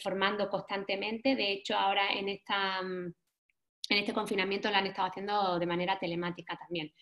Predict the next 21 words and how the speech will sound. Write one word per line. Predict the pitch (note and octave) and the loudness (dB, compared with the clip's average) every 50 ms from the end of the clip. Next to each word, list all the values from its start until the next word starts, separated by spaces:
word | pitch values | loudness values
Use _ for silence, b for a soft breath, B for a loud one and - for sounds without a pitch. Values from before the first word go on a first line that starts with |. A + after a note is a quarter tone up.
| b b b b b _ | b b b b b _
Pero | - F#3+ F#3 F3 | -2 0 2 2
bueno, | F3+ F3 F3 D#3+ D#3+ E3 - - _ - | 2 2 2 2 0 -4 -8 -14 _ -12
yo | - - E3+ D3+ G3+ G3+ G#3 A3 | -10 -8 -4 0 4 6 6 6
os | G#3+ G#3 | 8 6
aconsejaría | G3+ G3+ F#3+ F3 - F3 E3 - E3+ E3 G3 G3 F#3+ | 4 4 2 -2 -2 -4 -4 -2 -2 2 4 4 4
realmente | F3+ F3 E3+ E3+ F#3 G3+ B3 A#3+ - | 4 2 0 0 0 0 -2 -2 -2
que, | - F3 E3 D#3+ D#3 D#3+ E3 E3 - | -2 -2 0 0 -2 -4 -6 -8 -8
que | - F3+ E3 E3 E3 | -6 -4 -2 -2 -4
esperéis | E3 - - E3 D#3 E3+ E3+ F3+ G3 - - | -6 -6 -6 -2 2 4 4 4 2 0 -4
a | - F3 F3 - | -6 -8 -8 -4
que | - F3 E3+ - | -4 -4 -4 -4
os | - - F3+ F#3 - | -4 -4 -4 -4 -2
podáis | F3 E3+ F3 F#3 F3+ E3+ D#3+ | -2 0 0 0 0 0 2
ver, | F3+ G3 G3 B B B B B | 4 2 2 B B B B B
abrazar | - E3 D#3+ D#3+ - - - F#3 F3+ F#3 - - | -10 -8 -8 -8 -8 -6 -2 0 0 0 0 -2
y | F3 | -6
sentir | - F3+ E3 D#3+ E3 E3+ F3+ F3 D#3+ | -4 -4 -4 -4 -4 -4 -6 -4 -4
realmente | E3 D#3 D#3+ E3 D#3+ D#3+ E3 E3 - D#3+ D#3 - b b b b b _ | -4 -6 -4 -4 -4 -4 -6 -6 -8 -12 -12 -14 b b b b b _
todas | - F#3 F3 E3 D#3 | -4 -4 -2 -2 -4
estas | E3+ E3 - F3 E3 | -6 -6 -4 -4 -2
dinámicas. | E3 D#3+ D#3+ D#3 D3+ D3+ - E3+ - | -2 -2 -4 -4 -6 -6 -8 -10 -14